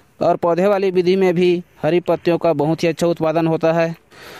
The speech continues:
और दूसरा इसमें कि इसमें इसी विधि से ही प्याज के कंद की खेती किया जाता है। दोस्तों, प्याज की खेती में कभी भी कोई घाटा नहीं उठाना पड़ता और इसमें प्रॉफिट बहुत ही अच्छा होता है। तो दोस्तों, बस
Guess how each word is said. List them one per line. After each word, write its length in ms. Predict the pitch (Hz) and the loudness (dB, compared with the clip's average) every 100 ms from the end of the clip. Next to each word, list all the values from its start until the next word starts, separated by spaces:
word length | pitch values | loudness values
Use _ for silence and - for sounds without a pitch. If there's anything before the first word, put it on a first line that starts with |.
| - | -6
और 100 | 156 | -4
दूसरा 320 | 151 170 185 190 | 0 0 2 2
इसमें 400 | 180 180 185 170 | 0 0 0 0
कि 120 | 180 | -2
इसमें 400 | - 160 175 165 | 0 0 0 0
इसी 220 | 165 196 | 0 0
विधि 220 | 185 175 180 | 0 2 2
से 160 | 175 | 0
ही 120 | 165 | 0
प्याज 320 | 160 151 156 - | 0 0 0 0
के 120 | 170 | 0
कंद 260 | 165 170 | 2 2
की 100 | 160 | 2
खेती 300 | 151 156 156 | 0 0 2
किया 200 | 151 147 | 2 2
जाता 240 | 131 120 120 | 2 2 0
है। 220 | 117 123 _ _ _ _ _ _ _ _ _ _ - _ _ _ _ - - - - - - - - - | -2 -6 _ _ _ _ _ _ _ _ _ _ -20 _ _ _ _ -20 -20 -20 -20 -20 -20 -20 -20 0
दोस्तों, 240 | 165 208 | 2 4
प्याज 300 | 185 185 196 | 2 2 2
की 100 | - | 0
खेती 320 | 196 190 - 185 | 0 0 4 4
में 180 | 185 180 | 4 2
कभी 340 | - 165 196 | 2 4 4
भी 80 | 190 | 4
कोई 200 | 175 175 | 4 2
घाटा 320 | 143 147 170 | 2 2 2
नहीं 180 | 165 170 | 4 4
उठाना 300 | 175 165 170 | 4 2 0
पड़ता 460 | 165 160 170 170 180 _ _ - | 0 0 0 0 -4 _ _ 0
और 140 | 170 | 2
इसमें 240 | 165 180 | 4 2
प्रॉफिट 360 | 165 165 151 180 | 4 2 4 2
बहुत 320 | 151 156 165 | 2 0 2
ही 60 | 180 | 0
अच्छा 220 | 139 151 | 0 0
होता 260 | 139 127 120 | 0 0 0
है। 180 | 120 117 _ _ _ _ _ _ _ _ _ | 0 -2 _ _ _ _ _ _ _ _ _
तो 60 | 160 | 2
दोस्तों, 340 | 180 - 208 | 2 4 2
बस 480 | 185 196 - - - | 4 2 0 -12 -16